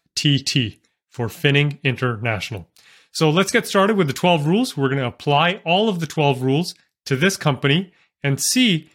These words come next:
if it is a quality dividend stock and see if the stock is priced low, as of this recording, of course. Let's start with rule number one.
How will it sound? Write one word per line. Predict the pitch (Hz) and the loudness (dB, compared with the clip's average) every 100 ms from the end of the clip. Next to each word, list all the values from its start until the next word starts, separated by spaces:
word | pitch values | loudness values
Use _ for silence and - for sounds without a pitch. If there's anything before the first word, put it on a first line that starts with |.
| _ | _
if | 156 143 | -4 0
it | 165 | 2
is | 165 180 175 | 2 0 0
a | 175 147 139 - - | 0 2 0 -8 -6
quality | 160 156 160 156 143 | 0 2 2 2 2
dividend | 139 139 131 | 0 0 -2
stock | - 139 160 247 - _ _ | -2 0 0 -2 -10 _ _
and | 180 165 | -2 0
see | - 185 185 170 | 0 0 0 0
if | 165 - | -2 -2
the | 156 - | -6 -6
stock | - 156 135 139 160 | -6 0 2 2 0
is | 135 127 - _ _ | 2 0 -6 _ _
priced | 127 113 113 - - - | -6 -4 -4 -8 -8 0
low, | 226 131 - _ _ _ | 2 2 -2 _ _ _
as | 143 139 | 0 2
of | 131 120 | 0 0
this | 120 - - | 0 -2 -8
recording, | 127 117 - 147 120 104 85 | -8 -6 0 2 0 -4 -12
of | - | -14
course. | - 131 87 - - _ _ _ _ _ - | -4 -4 -4 -10 -14 _ _ _ _ _ -4
Let's | 175 | -2
start | 180 214 208 | 0 2 2
with | 190 | 2
rule | 156 185 180 | 2 2 4
number | 165 160 | 2 2
one. | 151 131 85 | 0 -2 -4